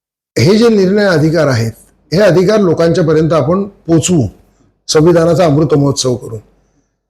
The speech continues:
आणि लोकसेवक, जे सरकारी अधिकारी ज्याला म्हणतो, ते खरं म्हणजे लोकसेवक आहेत, याची जाणीव आपण करून देऊ, यात ही आमची कल्पना होती.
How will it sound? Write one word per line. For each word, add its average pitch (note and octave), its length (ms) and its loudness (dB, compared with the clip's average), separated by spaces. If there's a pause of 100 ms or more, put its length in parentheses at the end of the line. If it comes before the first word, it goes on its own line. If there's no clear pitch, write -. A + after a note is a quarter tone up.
(600)
आणि G3 360 2
लोकसेवक, F3 760 2 (1040)
जे F3+ 320 0
सरकारी E3+ 500 0
अधिकारी D#3 420 0
ज्याला D3 180 2
म्हणतो, C3+ 440 -4 (540)
ते F#3+ 120 2
खरं E3+ 120 2
म्हणजे F#3 260 2
लोकसेवक E3+ 680 0
आहेत, A#2 360 -6 (560)
याची D#3 260 2
जाणीव F#3 340 2
आपण D#3 260 0
करून C3 260 -2
देऊ, A#2 160 -4 (300)
यात F#3+ 320 0
ही A#3+ 160 2
आमची G3+ 240 0
कल्पना C#3+ 320 0
होती. A2 260 -6